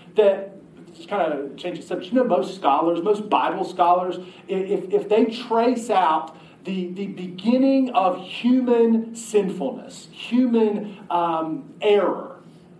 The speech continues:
they begin with pride. Do you know that? Like in Genesis chapter three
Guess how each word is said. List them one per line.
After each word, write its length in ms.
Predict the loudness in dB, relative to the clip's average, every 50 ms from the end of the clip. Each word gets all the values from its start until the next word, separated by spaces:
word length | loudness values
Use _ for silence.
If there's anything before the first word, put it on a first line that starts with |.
| -4 0
they 80 | 0 2
begin 400 | 2 0 -2 -2 -2 -2 -2 -2
with 200 | -2 -4 -6 -8
pride. 640 | -14 -6 -2 0 2 2 0 -2 -6 -10 -14 -20 -20 -20 -20 -20 -20 -20 -20 -20 -20 -16
Do 80 | -6 -2
you 60 | 0
know 140 | 0 2 2
that? 340 | 2 0 0 -2 -6 -10 -16 -20 -20 -20 -16 -6 -4
Like 140 | -4 -2 -2
in 100 | -4 -4
Genesis 460 | -2 0 0 0 0 -2 -6 -10 -10
chapter 420 | -4 -2 -2 -2 -2 -4 -6 -8
three 640 | -8 -6 -4 -2 0 2 2 0 0 -4 -12 -18